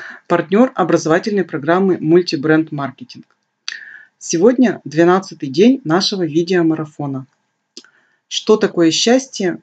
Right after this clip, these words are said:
и что я готова сделать ради счастья? Я долго говорить не буду. Скажу, что ради счастья я всё готова сделать.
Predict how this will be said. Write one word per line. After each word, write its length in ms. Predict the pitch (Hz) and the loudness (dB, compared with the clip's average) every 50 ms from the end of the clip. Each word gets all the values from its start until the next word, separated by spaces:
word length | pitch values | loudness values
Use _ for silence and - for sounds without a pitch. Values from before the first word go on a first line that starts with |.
| _ _ _ _ | _ _ _ _
и 60 | - | -4
что 240 | 170 - - - 196 | -4 -4 -2 -2 2
я 120 | 180 170 151 | 2 2 2
готова 340 | 156 156 156 165 156 143 143 | 2 0 0 0 -2 -2 -4
сделать 380 | 135 143 196 226 233 226 208 - _ | 0 2 4 4 4 4 2 -2 _
ради 320 | - 143 165 180 175 175 | -4 0 0 0 0 0
счастья? 580 | 175 - - - 160 139 139 - _ - - - _ _ _ _ _ _ _ - _ _ _ _ _ _ _ _ | -2 -4 -2 -2 -4 -6 -8 -10 _ -20 -20 -20 _ _ _ _ _ _ _ -20 _ _ _ _ _ _ _ _
Я 160 | 165 208 226 | 2 2 4
долго 320 | 202 214 214 208 180 180 | 6 6 6 6 6 4
говорить 380 | 156 165 170 156 151 156 151 - | 2 2 2 2 2 0 0 -2
не 80 | 147 | -4
буду. 420 | 143 135 185 202 196 220 208 208 - _ _ _ _ _ _ _ _ | -4 -2 -2 -2 -2 -2 -6 -8 -12 _ _ _ _ _ _ _ _
Скажу, 380 | - - - 196 180 185 185 | -18 -4 -2 0 0 0 -2
что 380 | 170 - - - 156 139 - - _ | -6 -6 -8 -8 -8 -10 -10 -10 _
ради 300 | - 165 165 156 147 156 | 0 0 0 0 0 -4
счастья 580 | - - 220 254 254 - - - 180 170 - _ | -4 -2 -2 -2 -2 -2 -6 -8 -8 -8 -8 _
я 340 | - 156 190 202 208 - - _ _ | -2 0 0 0 0 -4 -10 _ _
всё 260 | - - - - 196 | -12 -4 2 2 4
готова 420 | 185 180 170 160 160 151 139 143 139 | 4 4 0 0 -2 -6 -6 -8 -10
сделать. 440 | 135 - 135 127 123 127 - _ | -10 -10 -10 -10 -10 -12 -16 _